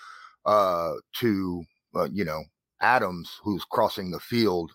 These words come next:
and then he catches it and runs it in for the touchdown. Could you take us through your mindset of that play and what exactly happened, uh, from a field perspective on that play?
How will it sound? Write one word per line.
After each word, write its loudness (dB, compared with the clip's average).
and -2
then -2
he 0
catches -4
it -4
and -6
runs 0
it -6
in -2
for -6
the -6
touchdown. 0
Could -10
you 2
take 2
us 2
through 4
your 4
mindset 2
of 0
that 2
play 4
and -4
what 2
exactly -2
happened, -4
uh, 2
from 0
a 0
field -4
perspective -2
on 0
that 0
play? -2